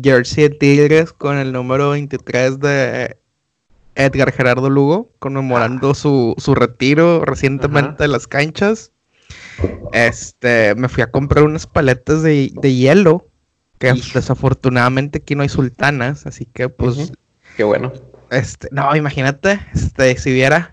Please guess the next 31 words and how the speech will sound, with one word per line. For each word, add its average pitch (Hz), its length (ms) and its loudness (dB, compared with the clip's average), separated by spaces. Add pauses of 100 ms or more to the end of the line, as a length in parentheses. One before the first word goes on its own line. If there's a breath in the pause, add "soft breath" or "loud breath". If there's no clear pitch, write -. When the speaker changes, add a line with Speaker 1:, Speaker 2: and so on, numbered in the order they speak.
(140)
Speaker 1:
este, - 300 -8
sería 131 200 -6
un 139 40 4
Speaker 2:
Digo, 160 100 6
qué, 165 100 0
Speaker 1:
caos. 170 200 4
Speaker 2:
qué - 80 0
bueno, 185 400 6
qué 160 80 4
bueno 175 300 6
por 165 180 4
ti, 143 80 2
porque 160 400 -2
no 135 200 -2
puedo 147 440 2
evitar, 123 520 -6 (100)
eh, - 560 -14
Paquito 135 640 4
y 139 180 2
Sultana 120 560 0
en 135 80 0
una 131 220 -2
misma 135 240 0
oración, 120 580 0
me 120 100 -4
trae 107 260 -2
unos 117 180 -2
recuerdos 120 480 2
Speaker 1:
<laughs> - 260 0
Speaker 2:
muy 139 160 0
cabrones. 139 580 2